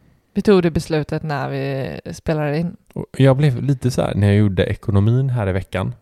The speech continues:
Speaker 2: eh, lönen har ju kommit in och sådär,
Speaker 1: Mm.
Speaker 2: så såg jag bara så här, tolv femtio har dragits. Bara, vad fasen är det vi har gjort?
Speaker 1: Ja, just det.
Speaker 2: Men vi har ju det på autogiro till henne.
Speaker 1: Det är autogiro,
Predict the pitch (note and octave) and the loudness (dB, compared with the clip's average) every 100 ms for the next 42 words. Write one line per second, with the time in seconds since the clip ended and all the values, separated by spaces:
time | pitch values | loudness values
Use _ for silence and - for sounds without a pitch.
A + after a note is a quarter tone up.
0 | B2 G#2 F#2+ F#2+ F#2 G2 G2 - F#2+ F2+ | -4 -4 0 0 2 2 0 0 -2 -2
1 | F2+ F#2 G2 A#2+ _ - F3+ F3 F#3 _ | -4 -2 -2 -2 _ -6 -4 -4 -8 _
2 | _ _ - A3 - C#3+ - G2 C#3+ D3+ | _ _ -4 -4 0 -2 0 0 0 -2
3 | - - _ _ - - - E2+ - - | -2 -6 _ _ -14 -6 -4 -4 -8 -18
4 | - - - - - _ - E3 B3 D4 | -10 -8 -8 -10 -20 _ -2 2 2 2
5 | - - - - - - - - - - | 0 -2 -12 -12 -12 -16 -20 -20 -20 -20
6 | - - - - E3+ G2+ - - G2 F#2 | -20 -18 -16 -4 -2 -2 -6 -6 -4 -2
7 | F2+ F2+ F2 F2 E2+ F2 B2 - - E3 | -2 -4 -2 -4 -2 0 0 -2 -4 -2
8 | A#3 - - G3+ - - G2 A#2 G#2+ F2 | -2 -4 -8 -8 -6 -2 4 6 6 2
9 | F2+ A2+ A2 - - - - - F#2+ F2+ | 0 0 -2 -4 -8 -8 -10 -6 -6 -6
10 | - F#3+ G3 - G#3+ - F3 E3 | -10 -4 -2 0 -2 -2 -4 -2